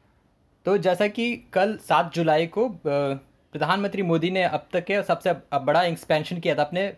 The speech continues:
कैबिनेट मिनिस्ट्री में। तो कुल तैंतालीस मंत्रियों ने शपथ ली कल, जिसमें से कि पन्द्रह कैबिनेट मिनिस्टर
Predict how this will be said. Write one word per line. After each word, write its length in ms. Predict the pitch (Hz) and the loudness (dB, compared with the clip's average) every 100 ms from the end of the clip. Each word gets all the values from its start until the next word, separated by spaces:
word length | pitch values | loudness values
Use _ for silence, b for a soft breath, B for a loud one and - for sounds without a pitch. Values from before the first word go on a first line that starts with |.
| _ _ _ | _ _ _
कैबिनेट 360 | 160 156 160 175 | 0 2 0 -2
मिनिस्ट्री 340 | 147 143 160 | -4 -4 -4
में। 200 | 117 107 - _ _ | -4 -6 -10 _ _
तो 240 | 170 170 - | -4 -4 -4
कुल 260 | 185 202 214 b b b - | -2 -2 -2 b b b 0
तैंतालीस 480 | 165 175 180 226 | 2 4 2 2
मंत्रियों 280 | 202 170 170 | 0 0 0
ने 80 | 214 | 0
शपथ 320 | 220 175 175 160 | 0 0 0 -2
ली 100 | 135 | -4
कल, 160 | 117 | -6
जिसमें 280 | 123 151 170 | -6 -4 -4
से 120 | 165 | -2
कि 120 | 185 | -4
पन्द्रह 460 | 196 - 165 151 202 | -8 -2 0 2 0
कैबिनेट 460 | 202 175 147 160 175 | 2 2 2 0 0
मिनिस्टर 380 | 165 170 190 | -2 -2 -4